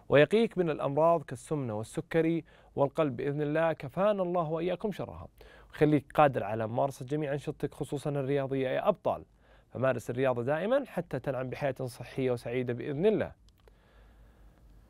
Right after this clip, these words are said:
إلى أولياء الأمور الأفاضل، دائمًا نطلب منكم التواجد أثناء فترة البث لتوجيه الأبناء وإرشادهم. بما أننا تكلمنا عن أهمية الرياضة، أكيد كلكم أبطال متحمسين لممارسة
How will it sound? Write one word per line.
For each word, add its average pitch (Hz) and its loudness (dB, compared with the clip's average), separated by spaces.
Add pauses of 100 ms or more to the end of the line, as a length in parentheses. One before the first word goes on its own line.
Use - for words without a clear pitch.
(380)
إلى 143 8
أولياء 139 10
الأمور 131 2
الأفاضل، 269 4
دائمًا 220 4
نطلب 190 0
منكم 170 -2
التواجد 139 -2
أثناء 160 -4
فترة 160 -4
البث 165 -2
لتوجيه 139 -2
الأبناء 127 -2
وإرشادهم. 135 -2 (100)
بما 156 0
أننا 214 0
تكلمنا 180 0
عن 135 -2
أهمية 135 -4
الرياضة، 107 -6
أكيد 117 -6
كلكم 120 -8
أبطال 156 4
متحمسين 127 -6
لممارسة 113 -6